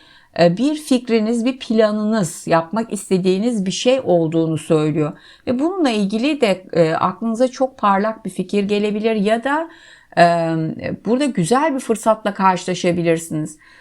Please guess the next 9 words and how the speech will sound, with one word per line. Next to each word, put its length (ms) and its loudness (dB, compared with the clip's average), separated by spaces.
Yani 120 2
siz 480 -2
burada 520 2
yine 260 2
bakın 320 -2
kendinizden 640 0
şüphe 280 -2
etmeyin 640 0
diyor. 240 -2